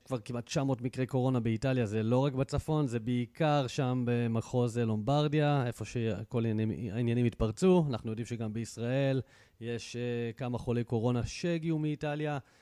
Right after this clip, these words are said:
אה, שאחד מהם הגיע מנפולי, הוא לא היה בשום מקום אחר חוץ מנפולי. אז כ-,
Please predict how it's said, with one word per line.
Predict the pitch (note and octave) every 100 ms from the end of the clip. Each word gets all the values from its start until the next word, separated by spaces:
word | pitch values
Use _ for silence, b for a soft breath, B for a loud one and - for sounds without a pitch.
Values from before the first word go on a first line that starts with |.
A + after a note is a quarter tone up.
| _ -
אה, | A2 A2+ G#2+
שאחד | A#2 - B2+
מהם | C3+
הגיע | B2+ B2+ D3
מנפולי, | D3 E3 F#3 G#3 E3
הוא | A#2+
לא |
היה | C3
בשום | B2+ D3 C3+
מקום | - B2
אחר | - C3
חוץ | - E3+
מנפולי. | E3 D3+ C#3+ D3 C3 - _ _ _ _ _ _ _
אז |
כ-, | -